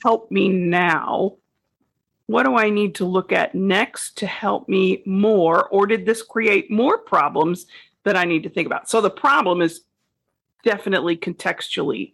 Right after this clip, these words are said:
tied, whereas it isn't always in other research. You know, we have a, a concept called pure research, whereas you, you're looking at something from a theoretical or phil-, philosophical stance. Action research is very contextually based.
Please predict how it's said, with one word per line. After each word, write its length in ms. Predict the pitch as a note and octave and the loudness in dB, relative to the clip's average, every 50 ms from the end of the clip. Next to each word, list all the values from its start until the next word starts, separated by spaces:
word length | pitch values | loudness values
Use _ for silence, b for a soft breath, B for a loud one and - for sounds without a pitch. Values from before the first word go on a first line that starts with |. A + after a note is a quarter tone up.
| _ _ | _ _
tied, 420 | - - - - - - - - _ _ _ _ _ _ _ _ _ _ _ _ _ _ _ _ _ | -10 -8 -6 -6 -8 -8 -12 -18 _ _ _ _ _ _ _ _ _ _ _ _ _ _ _ _ _
whereas 320 | F#3+ G#3 G#3+ G#3 G#3 G3 | 2 4 4 4 2 0
it 80 | A#3+ G#3+ | -2 0
isn't 260 | - B3 A#3+ B3 A#3+ - | 0 2 2 2 0 2
always 500 | - F#3+ F#3+ G3 G3+ F#3+ F3 E3 E3 E3+ | 2 2 4 4 4 4 4 4 2 2
in 140 | F3 E3+ E3 | 2 0 0
other 200 | D#3+ D#3 D3+ D3+ | 0 0 0 -2
research. 680 | D#3 D#3 D#3+ D#3+ - - - - _ - - - - _ _ _ _ _ _ _ _ _ | -2 -4 -4 -6 -6 -8 -10 -10 _ -12 -12 -12 -12 _ _ _ _ _ _ _ _ _
You 140 | _ G#3 F3+ | _ 0 2
know, 160 | E3+ E3+ E3+ | 2 2 2
we 140 | E3+ F#3 F#3+ | 2 2 2
have 220 | F#3 F#3+ F#3+ F#3 - b b b b b b b _ - - | 2 2 0 0 -2 b b b b b b b _ -2 0
a, 240 | F#3 F3 - - - | 2 2 2 2 -2
a 60 | F#3+ | -4
concept 580 | - - - G3+ G3 G3 - - - - _ | -4 0 0 0 0 0 -2 -4 -4 -4 _
called 300 | - - F#3+ F3+ E3 _ | -4 -2 -2 -2 -2 _
pure 280 | - - - A#3 A#3+ A#3 | -12 -4 0 2 2 2
research, 540 | G#3 F3+ E3 D#3+ - - F3+ E3 E3 - - | 4 2 2 2 2 -2 -2 -2 -2 -4 0
whereas 360 | F3+ F3 F3 E3+ E3+ E3 F3+ | 2 2 4 2 2 0 -2
you, 100 | F#3+ - _ | -8 -8 _
you're 220 | F#3+ F#3 F#3 F#3 | -2 0 0 2
looking 340 | F#3+ G#3 A#3+ A#3+ C4 A3+ G#3 | 2 0 0 2 2 0 0
at 80 | - - | 0 -2
something 300 | - F#3+ F#3 F#3+ F#3+ - | -2 -2 -2 -2 -4 -2
from 180 | - F3+ F3 | -2 -2 -2
a 80 | E3 D#3+ | -2 -2
theoretical 640 | - _ - G#3+ G3 F#3+ F#3 F3 E3+ E3 F3+ F3 E3+ | -4 _ -2 0 2 4 2 2 0 -2 -2 -2 -2
or 60 | E3 | -2
phil-, 380 | D#3+ - - F#3+ F3+ F3+ - _ | -2 -2 0 0 0 0 -4 _
philosophical 640 | _ G#3 F#3 F3+ E3 - F#3+ E3 E3 E3 - - - | _ 0 0 0 2 2 2 2 2 0 -4 -6 -6
stance. 440 | - - - - - - - - - b b b b b b b _ _ _ - | -6 -6 -6 -6 -6 -6 -8 -14 -20 b b b b b b b _ _ _ 0
Action 360 | F#3+ F#3 F#3+ - - F#3 F3+ | 0 0 0 -2 -4 -2 0
research 400 | E3+ E3+ D#3+ - E3+ D#3+ - - - | 0 0 0 -2 -4 -6 -6 -4 -4
is 100 | F#3 E3+ | -4 -4
very 240 | D#3 E3+ E3+ D#3+ D#3 | -2 -2 0 0 0
contextually 720 | D#3 - E3 D#3 - - - - - - - - - - G3+ | -2 -6 -10 -8 -8 -10 -8 -8 -8 -8 -6 -6 -6 -6 -6
based. 420 | - - - - - _ _ _ | -8 -10 -10 -12 -20 _ _ _